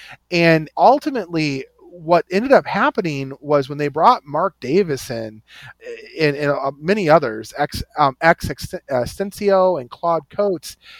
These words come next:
they all contributed ideas. And, and really what happened was, is they said, "You know what?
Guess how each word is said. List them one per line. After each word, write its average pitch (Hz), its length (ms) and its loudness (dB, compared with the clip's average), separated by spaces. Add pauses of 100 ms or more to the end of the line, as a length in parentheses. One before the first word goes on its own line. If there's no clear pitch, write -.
(180)
they 175 200 6
all 208 280 8
contributed 180 540 -8
ideas. 147 520 2
And, 139 140 -6
and 143 180 -10
really 226 200 -4
what 156 200 -2
happened 190 360 -6
was, 135 240 -4
is 143 100 -12
they 147 120 -6
said, 143 200 -8
"You 160 80 -10
know 208 120 -6
what? 226 260 -2